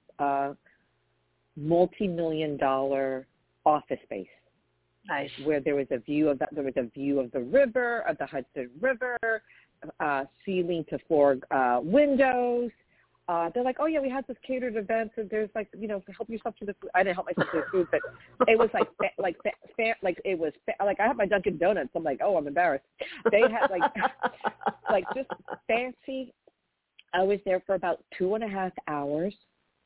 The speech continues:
Speaker 1: and I just did what I told you, you know, just one detail at a time. Um,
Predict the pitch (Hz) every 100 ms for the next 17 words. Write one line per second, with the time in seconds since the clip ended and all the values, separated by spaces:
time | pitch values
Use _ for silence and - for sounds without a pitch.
0 | _ _ _ 156 151 151 151 147 - 131
1 | 123 131 139 135 - _ - 131 147 -
2 | 202 226 202 135 147 143 151 147 - -
3 | 131 127 160 196 214 208 214 196 165 170
4 | 196 - 160 143 143 151 _ - _ _
5 | _ - 147 143 139 127